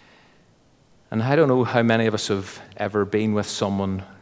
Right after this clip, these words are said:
talking to someone one-to-one, or in a meeting, and we've got distracted by technology, or we've got distracted because someone else has got distracted by technology. And in the book,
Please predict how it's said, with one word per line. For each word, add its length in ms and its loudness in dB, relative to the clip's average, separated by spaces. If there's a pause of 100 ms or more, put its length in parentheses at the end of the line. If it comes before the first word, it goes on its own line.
(400)
talking 420 0
to 60 -8
someone 340 -2
one-to-one, 580 -2
or 260 0
in 120 2
a 60 0
meeting, 420 -4 (1000)
and 120 -4
we've 120 -6
got 200 -8
distracted 560 -8
by 160 -6
technology, 800 -12
or 140 -4
we've 180 -8
got 240 -6
distracted 640 -10 (500)
because 240 -16
someone 300 -6
else 220 -10
has 100 -16
got 240 -12
distracted 580 -14 (640)
by 200 -8
technology. 760 -16 (1120)
And 140 0
in 160 4
the 80 2
book, 380 4